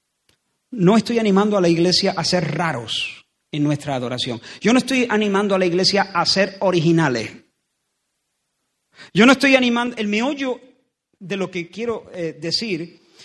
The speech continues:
es que debemos expresar de manera sincera el valor que para nosotros tiene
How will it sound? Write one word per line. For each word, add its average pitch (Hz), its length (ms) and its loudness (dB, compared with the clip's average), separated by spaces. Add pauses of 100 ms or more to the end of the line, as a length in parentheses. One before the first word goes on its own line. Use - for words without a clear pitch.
(180)
es 208 140 -8
que - 440 -8 (140)
debemos 196 960 -8 (1400)
expresar 220 1040 -4
de 180 120 -8
manera 190 300 -10
sincera 160 720 -12 (2000)
el 214 180 -4
valor 208 960 -6
que 196 100 -10
para 185 200 -8
nosotros 196 540 -8
tiene 165 600 -10